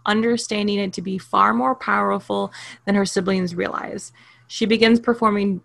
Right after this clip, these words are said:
generations-old rituals to summon the vine's power and goes on a perilous journey into the wild,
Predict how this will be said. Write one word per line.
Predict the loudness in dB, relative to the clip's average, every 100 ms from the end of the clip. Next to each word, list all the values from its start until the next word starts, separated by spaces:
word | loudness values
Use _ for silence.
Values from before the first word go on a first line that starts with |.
| _
generations-old | -2 0 2 0 0 -2 -2 -2 -4 -4 -2 -2 -2 -4
rituals | -2 -2 -2 -4 -6
to | -8 -4
summon | 0 2 2 0
the | 0
vine's | 0 -2 -4 -8
power | -4 -2 0 0 0 0
and | -6
goes | -6 -6 -6
on |
a | -8
perilous | -4 0 2 0 -2
journey | -2 -2 -2 0
into | 0 0
the | 0
wild, | -2 0 0 -2